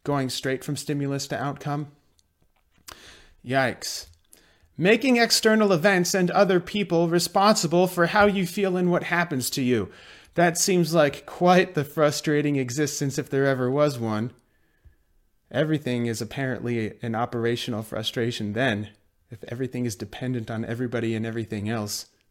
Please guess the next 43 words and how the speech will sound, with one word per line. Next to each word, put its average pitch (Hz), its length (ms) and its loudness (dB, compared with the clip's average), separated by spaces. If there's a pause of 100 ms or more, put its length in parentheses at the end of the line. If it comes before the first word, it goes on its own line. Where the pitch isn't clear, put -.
<laughs> - 1080 -10
Literally 156 460 4
everything 165 420 4
is 113 120 0
in 113 80 0
the 110 80 0
way 104 160 0
of 101 100 -4
what 107 160 -4
you 104 100 -4
want. 95 320 -6 (460)
Yes, 135 340 0
literally 151 440 -2
everything 170 400 -2
is 98 120 -6
frustrating 107 540 -4
because 156 320 -2
you've 160 140 -2
made 180 180 2
yourself 185 300 0
dependent 190 560 2
on 120 120 0
everything 127 380 -2
and 143 100 -2
everyone 151 380 -2
else 190 160 4
to 208 100 -6
make 208 160 0
sure 262 220 2
it 277 80 4
happens. 349 600 6 (1200)
Yikes! - 800 2 (1040)
That 262 240 10
is 220 100 4
some 180 220 4
B 208 240 4
S 208 200 8
to 175 80 2
harbor 180 440 10
if 139 100 -2
there 131 140 0
was 180 300 8
any. 104 240 -2